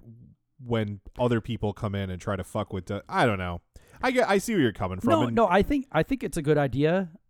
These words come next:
Speaker 2: I just, the way he delivered it was just, like, very, like, disingenuous.
Speaker 1: Sure.
Speaker 2: And it was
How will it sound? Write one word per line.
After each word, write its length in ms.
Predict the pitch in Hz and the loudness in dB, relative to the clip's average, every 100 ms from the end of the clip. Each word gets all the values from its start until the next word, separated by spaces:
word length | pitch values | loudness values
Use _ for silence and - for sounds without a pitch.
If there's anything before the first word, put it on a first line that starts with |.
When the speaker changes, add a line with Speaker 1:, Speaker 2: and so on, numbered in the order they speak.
| - | -4
Speaker 2:
I 100 | 143 | -2
just, 240 | 131 - - - | -2 -4 -12 -4
the 140 | 139 | 0
way 180 | 139 151 | 2 2
he 140 | 131 | 0
delivered 420 | 131 123 123 120 | -4 -4 -4 -4
it 200 | 107 101 - - | -6 -8 -10 -10
was 240 | 113 107 | -10 -8
just, 340 | - 107 - | -10 -10 -10
like, 220 | 117 107 - | -10 -8 -4
very, 420 | 113 107 101 98 - | -4 -4 -6 -10 -14
like, 220 | - 95 98 _ - | -12 -10 -10 _ -6
disingenuous. 800 | 127 120 113 113 113 117 117 - | -4 -4 -4 -4 -4 -4 -6 -10
Speaker 1:
Sure. 300 | - 107 87 | -4 -4 0
Speaker 2:
And 160 | 170 196 | 2 4
it 60 | |
was 260 | 196 202 160 | 6 6 4